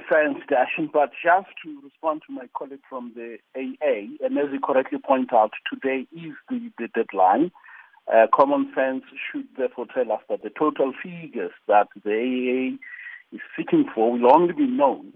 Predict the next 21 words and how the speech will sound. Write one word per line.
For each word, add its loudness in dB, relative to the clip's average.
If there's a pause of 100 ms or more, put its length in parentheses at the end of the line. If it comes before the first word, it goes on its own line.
(160)
at -8
the -6
end 2
of -4 (100)
this -16
extended -6 (160)
period, -6 (500)
uh, 0 (180)
any -2
time 4
after -2
midnight. -6 (100)
So -2
there's -8
no 2
way -2
we -10
can -10
provide 2 (280)
the -4
numbers. 2